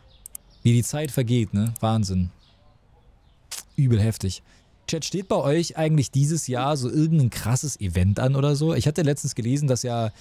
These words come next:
der ein oder andere, warte mal, können wir das vielleicht zum Ka-, nee, wir können es nicht sofort zum Kaffee packen. Ah! Äh, dass der ein oder andere von euch ja wirklich so eine richtige Reise vor sich hat. Irgendjemand meinte ja auch, dass er in ein paar Tagen, oder dass sie, er, es, wie auch immer,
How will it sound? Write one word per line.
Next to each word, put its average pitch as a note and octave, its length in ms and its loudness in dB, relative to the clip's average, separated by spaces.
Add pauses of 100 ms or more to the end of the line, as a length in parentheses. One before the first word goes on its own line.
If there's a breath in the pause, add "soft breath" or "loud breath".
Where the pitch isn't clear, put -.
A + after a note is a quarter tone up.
(580 loud breath)
der - 160 -4
ein C#3 160 4
oder D3 200 2
andere, D3+ 760 4
warte A#2+ 200 2
mal, A2 220 4
können C3 180 2
wir F3+ 60 4
das D3+ 120 0
vielleicht A#2 240 -2
zum G2 100 -6
Ka-, - 220 -2 (180)
nee, G#2 200 2
wir F#2+ 60 0
können G#2 140 2
es F#2+ 80 0
nicht A2+ 120 -2
sofort F#2 260 -4
zum F#2 100 -6
Kaffee F#2 220 0
packen. - 380 -2
Ah! C#3 420 -2 (560 loud breath)
Äh, B2+ 180 4
dass C3 140 2
der D3 160 -4
ein D3+ 120 2
oder D#3 160 2
andere D3+ 360 4
von C#3+ 160 0
euch C#3 240 0
ja C3 160 -2
wirklich C3+ 180 0
so A#2 300 0
eine A2+ 160 0
richtige A2 440 0
Reise A#2 460 2
vor C3+ 260 0
sich C#3+ 200 -8
hat. F3+ 260 -4 (480 loud breath)
Irgendjemand A#2+ 260 4
meinte C3 260 2
ja B2 100 2
auch, A#2+ 120 -2
dass A#2 160 -2
er A#2+ 60 -2
in A2+ 60 -2
ein G2+ 40 -2
paar A#2 220 2
Tagen, B2+ 380 0
oder G2+ 180 2
dass G2 160 -2
sie, C3 220 0
er, G#2 260 2
es, A#2+ 260 -2
wie G2+ 80 -2
auch F#2+ 80 -4
immer, C3+ 220 0